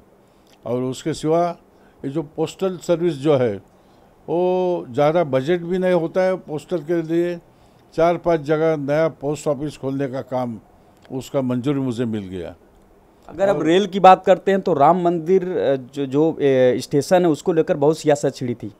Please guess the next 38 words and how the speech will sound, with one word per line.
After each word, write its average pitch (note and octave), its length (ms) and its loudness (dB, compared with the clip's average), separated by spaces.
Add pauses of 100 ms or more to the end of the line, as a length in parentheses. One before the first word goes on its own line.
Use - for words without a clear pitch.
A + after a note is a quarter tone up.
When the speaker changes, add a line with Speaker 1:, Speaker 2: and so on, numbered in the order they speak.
(280)
Speaker 1:
हम्म। B2+ 120 -18
Speaker 2:
भाजपा C#3+ 320 8
बोल F3 160 6
रही F3 120 8
थी, F3 120 -4
"मैंने E3 260 4
राम E3+ 140 10
मंदिर E3 300 2
का E3+ 320 8
नाम D3 320 4
मैंने D#3 340 4
दिलवाया D#3+ 480 8
है", F3+ 80 8
शिवसेना D3+ 340 -2
बोल C3 160 -2
रही A#2+ 100 0
थी, A2+ 180 -12 (260)
उस D#3 100 -2
पर G3+ 140 6
आपका F#3 280 8
क्या D#3 180 10
कहना A#2 260 -4
है? G2+ 160 -18 (460)
Speaker 1:
देखो, C#3+ 280 -4
भाजपा A#2+ 520 0
तो D3 180 -4
राम C3 240 0
मंदिर C#3+ 300 -2
बना A#2 280 -2
नहीं A#2 160 -4
सकती, - 460 -14 (800)
लेकिन B2 180 -4
मुंबई B2+ 460 0
शहर D3 200 0
में, D#3 400 -2
वेस्टर्न C3+ 440 -4
सबअर्ब C#3 360 2
में D3+ 400 -4